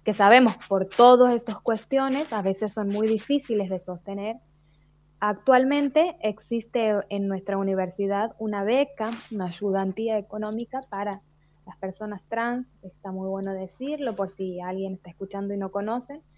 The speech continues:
em, es una buena información para tener en cuenta. Este, ¿de qué otra manera? Por ejemplo, respetando la ley del dos mil doce, que es la ley de identidad de género,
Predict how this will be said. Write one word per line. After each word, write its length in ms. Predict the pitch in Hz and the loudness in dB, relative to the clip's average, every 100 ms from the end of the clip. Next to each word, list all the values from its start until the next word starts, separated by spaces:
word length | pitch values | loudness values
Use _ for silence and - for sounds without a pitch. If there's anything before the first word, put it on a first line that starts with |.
| _ _ _ | _ _ _
em, 760 | - 196 196 190 185 180 180 170 - | -4 -2 0 -2 -6 -8 -12 -16 -16
es 180 | 196 185 | -14 -10
una 180 | 202 185 | -6 -2
buena 340 | 190 208 208 | 0 0 -2
información 840 | 196 190 196 190 190 - 220 254 311 _ - _ _ _ _ _ _ - | -4 -4 -6 -6 -8 -6 -6 -6 -10 _ -20 _ _ _ _ _ _ -16
para 280 | - 185 185 | -6 -4 -2
tener 260 | 190 185 190 | -2 -2 -2
en 140 | 185 | -2
cuenta. 460 | 190 180 175 - - _ _ _ _ _ _ | -4 -6 -6 -12 -20 _ _ _ _ _ _
Este, 840 | 202 185 - - 208 202 196 190 185 | -10 -10 -10 -4 0 2 2 0 -2
¿de 460 | 190 202 208 220 | -6 -4 0 0
qué 120 | 226 | 2
otra 220 | 269 269 269 | 0 0 0
manera? 460 | 247 269 320 240 | 2 4 4 6
Por 140 | 214 214 | 4 2
ejemplo, 520 | 226 247 240 277 262 - | 2 0 0 -2 -2 0
respetando 800 | 226 226 214 233 240 247 339 - _ - | 2 2 4 4 4 0 -2 -8 _ 0
la 140 | 208 | 2
ley 380 | 202 202 214 294 | 4 4 2 0
del 180 | 208 190 | 0 0
dos 140 | 175 | 0
mil 220 | 185 190 | -2 -2
doce, 360 | 190 269 294 226 | 2 2 2 -2
que 80 | 202 | -4
es 80 | 196 | -2
la 260 | 180 170 | -4 -4
ley 240 | - 190 196 | -4 -2 0
de 80 | 190 | 0
identidad 400 | 190 190 190 190 | 0 -2 0 0
de 80 | |
género, 540 | 190 254 262 240 226 | -2 0 2 2 0